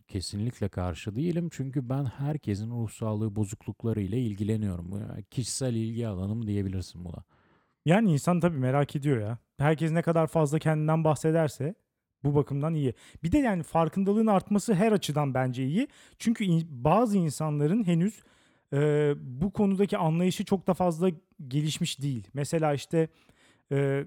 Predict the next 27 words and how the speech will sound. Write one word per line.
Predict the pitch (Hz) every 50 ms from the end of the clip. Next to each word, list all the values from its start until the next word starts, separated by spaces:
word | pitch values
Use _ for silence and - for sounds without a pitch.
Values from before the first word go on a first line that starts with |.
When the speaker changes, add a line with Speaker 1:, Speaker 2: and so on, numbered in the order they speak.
| - -
Speaker 2:
depresyon | 175 143 120 160 160 - - - 170 156 - - 185 170 147 127 123
veya | 135 147 151 151 156 156 147 143
bipolar | 139 139 127 120 123 147 180 - - 170 165 156 156 156 143 139
bozukluğa | 143 147 135 139 147 _ - 143 156 165 190 202 165 156
böyle | 160 165 180 180 170 - _ _ _ _ _ _ _ _ - 180 151 131
can | 113 151 165 180 190
sıkıntısı | - - 196 - - 185 175 - 170 151 - 175 170
veya | 170 170 170 170
işte | 165 - - 190 185
şımarıklık | - - - - 160 160 165 175 - - - 175 180 - -
falan | - - 160 160 170 175 175
gibi | 156 151 143 160 156 151 147 _ _ _ _ -
yaklaşan | 139 151 147 - - 170 - 202 208 208
da | 202
çok | - 202 202 -
fazla | - 190 180 170 160 180
insan | 170 170 156 - 170 170 165 135
var. | 110 98 - _ _ _ _ -
Speaker 1:
Hı | 120
hı. | 107 87 127
Speaker 2:
Böyle | 147 190 226 233
olduğu | 247 233 220 196 214 269
için | 262 208 - 254 233 180
de | 175 214 214 170 135
bir | 160 220 226
sürü | - - - 233 175 170 -
kişi | - 139 120 - 175 214 277